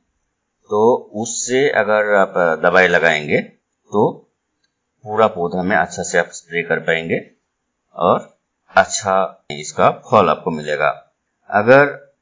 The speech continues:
लगता है फल आपको सर के गिर रहा है, ये कोई फल का मक्खी के चलते हुआ है, तो वैसे भी संभव है कि फल का मक्खी फल में एक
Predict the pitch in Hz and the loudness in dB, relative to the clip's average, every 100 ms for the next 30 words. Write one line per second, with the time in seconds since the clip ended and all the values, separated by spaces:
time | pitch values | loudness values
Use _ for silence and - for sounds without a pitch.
0 | _ 104 101 - 135 113 90 80 - _ | _ 0 2 2 4 4 4 0 -4 _
1 | _ _ _ - 135 117 98 - - - | _ _ _ -4 4 6 4 -2 -12 -4
2 | 101 - 110 107 101 113 101 110 82 101 | -4 -4 -6 -6 -2 0 0 -2 -4 -4
3 | 110 104 90 87 78 92 - _ - 95 | 2 2 4 4 2 2 -6 _ -8 -4
4 | 101 107 104 - 110 107 104 101 92 87 | -2 -2 -6 -6 -6 -6 -6 -6 -4 -4
5 | 76 62 - 113 113 110 117 104 104 147 | -6 -10 -10 0 0 2 0 0 -4 -4
6 | 139 104 110 101 98 85 85 82 80 87 | -4 0 -2 -2 -4 -4 0 0 0 -4
7 | 135 - _ - 98 95 - 98 131 123 | -6 -12 _ -4 -2 -2 -2 -4 -2 -4
8 | 131 113 110 107 87 82 - _ _ _ | 0 0 0 -2 0 -2 -2 _ _ _
9 | 101 95 95 - 101 101 98 95 - - | -10 -8 -8 0 2 2 0 -2 -8 -8
10 | 151 - _ _ _ _ _ - 101 95 | -8 -8 _ _ _ _ _ -2 -2 -2
11 | 101 98 90 - 90 90 87 | -4 -6 -6 -8 -10 -10 -6